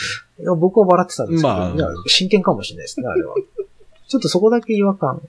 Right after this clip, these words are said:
Speaker 2: があったけど、全体的にはね、すごいシリアスで。
Speaker 1: えー、でも面白そうじゃないですか。
Speaker 2: うん、
Speaker 1: あの、
Speaker 2: 一応お約束をちゃんと抑えて。
Speaker 1: 予告編見たらすごい映像もちゃんとしてましたよ、だって。
Speaker 2: うん、ちゃんとあのね、あ、あとあの、ワールドウォーゼットで、
Speaker 1: うん。
Speaker 2: ゾンビの波があったじゃないですか。
Speaker 1: ありましたね。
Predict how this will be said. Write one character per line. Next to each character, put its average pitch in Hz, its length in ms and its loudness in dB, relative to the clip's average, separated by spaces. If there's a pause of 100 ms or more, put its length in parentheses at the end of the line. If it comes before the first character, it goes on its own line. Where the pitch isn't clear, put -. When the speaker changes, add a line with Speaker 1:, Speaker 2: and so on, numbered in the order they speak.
Speaker 2:
が 113 80 -12
あ 113 40 -10
っ - 20 -14 (200)
た - 80 -2
け 151 60 4
ど、 143 80 4
全 214 200 4
体 226 160 4
的 226 120 2
に 226 100 2
は 135 80 2
ね、 120 80 -4
す - 140 -6
ご 147 100 4
い 131 40 2
シ 185 160 0
リ 143 140 4
ア 101 60 -4
ス - 180 -12
で。 160 340 6
Speaker 1:
え - 20 4
ー、 - 20 4
で 180 80 2
も 143 160 2
面 190 180 0
白 202 220 0
そ 185 180 0
う 117 40 2
じ 101 60 -2
ゃ 92 40 -2
な 87 60 -4
い - 20 -6
で 82 40 -8
す - 60 -12
か。 - 100 -8
Speaker 2:
う 190 60 -4
ん、 190 40 2
Speaker 1:
あ 170 40 4
の、 143 120 0
Speaker 2:
一 151 140 0
応 160 60 8
お 156 60 10
約 156 240 4
束 160 180 2
を 139 100 4
ち - 60 -4
ゃ 131 60 -2
ん 120 40 -8
と 117 100 2
抑 113 220 0
え - 40 -6
て。 196 60 0
Speaker 1:
予 185 60 -2
告 202 120 2
編 196 120 2
見 220 100 -2
た 180 80 2
ら 110 80 0
す - 180 -6
ご 208 180 2
い 131 60 4
映 131 140 2
像 127 100 0
も 98 80 -4
ち - 60 -6
ゃ 104 80 0
ん - 20 -2
と 92 80 -8
し 87 60 -6
て - 60 -8
ま 85 100 -8
し - 40 -12
た 95 60 -14
よ、 87 60 -12
だ 85 100 -14
っ 80 40 -16
て。 - 120 -20 (440)
Speaker 2:
う 143 60 -2
ん、 117 220 -6
ち - 100 -6
ゃ 180 60 6
ん 170 40 0
と 180 100 4
あ 170 80 6
の 165 120 4
ね、 143 280 0 (420)
あ、 147 180 2
あ 156 60 0
と 123 120 2
あ 110 60 0
の、 104 200 -6
ワ 156 140 6
ー 190 40 6
ル 196 60 4
ド 190 160 4
ウ 190 60 6
ォ 185 40 6
ー - 40 4
ゼ 190 100 4
ッ 190 80 -6
ト 117 120 0
で、 117 180 4
Speaker 1:
う - 40 2
ん。 101 200 -2 (160)
Speaker 2:
ゾ 170 160 4
ン 185 40 4
ビ 165 100 4
の 120 80 0
波 135 280 2
が 120 80 2
あ - 60 -4
っ - 40 -12
た - 60 -6
じ 80 60 -4
ゃ - 40 -4
な 104 80 0
い 98 40 2
で 98 60 2
す 92 60 0
か。 90 80 -6
Speaker 1:
あ - 20 -10
り 82 60 -10
ま 82 40 -12
し 82 40 -16
た - 20 -20
ね。 - 20 -20